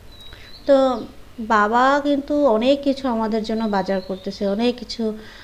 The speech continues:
মানে ওই মাছ থেকে বলেন, মাংস বলেন, অনেক কিছুই করতেছে। মানে খেতে পারতেছি না, তারপরেও বাবা সব কিছু নিয়ে আসতেছে, এরকম আর কি।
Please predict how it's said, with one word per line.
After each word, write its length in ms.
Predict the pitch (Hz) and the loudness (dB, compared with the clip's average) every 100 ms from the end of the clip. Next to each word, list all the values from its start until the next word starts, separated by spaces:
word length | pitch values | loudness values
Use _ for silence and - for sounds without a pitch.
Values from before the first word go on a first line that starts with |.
| - 220 | -12 -4
মানে 260 | 214 214 214 208 208 - - - - | 0 0 0 -2 -4 -12 -20 -20 -8
ওই 220 | 175 180 180 175 - - 190 | -4 -2 -2 -6 -10 -12 -6
মাছ 340 | 202 220 226 - | 0 2 2 0
থেকে 260 | 240 220 233 | -4 -2 -2
বলেন, 380 | 214 208 208 208 | 0 2 2 0
মাংস 300 | 202 202 214 240 | 0 -2 -2 -4
বলেন, 320 | 214 196 202 214 | -2 0 0 -2
অনেক 180 | 226 254 | -2 -6
কিছুই 240 | - 277 | -4 -2
করতেছে। 500 | 262 214 - 185 - 202 - - - - - - - - | -2 -4 -6 -10 -10 -14 -14 -20 -20 -20 -20 -20 -16 -10
মানে 220 | 196 202 196 - - | -4 -4 -4 -8 -8
খেতে 300 | - 247 254 | 0 2 2
পারতেছি 480 | 262 254 254 294 302 269 | 4 4 4 0 2 2
না, 120 | 208 | 2
তারপরেও 520 | 190 208 214 269 277 | 4 2 2 2 4
বাবা 260 | 247 220 220 226 | 6 4 2 0
সব 180 | 240 226 | -2 -4
কিছু 200 | 220 - 220 | -8 -4 -2
নিয়ে 220 | 208 190 | 0 0
আসতেছে, 440 | 185 - 202 - 208 | -2 -6 -10 -2 -2
এরকম 280 | 208 208 185 | -2 -4 -8
আর 140 | 185 | -8
কি। 140 | 180 | -12